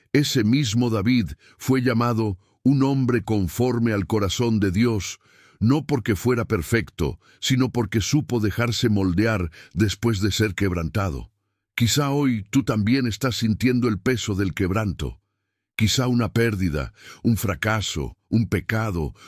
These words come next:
una traición, te han dejado pensando que todo se acabó.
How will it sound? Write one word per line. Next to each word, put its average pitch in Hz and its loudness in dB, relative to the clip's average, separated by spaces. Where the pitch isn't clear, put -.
una 113 4
traición, 104 0
te 127 4
han 131 2
dejado 123 -2
pensando 110 0
que 87 0
todo 107 0
se 101 -2
acabó. 85 -4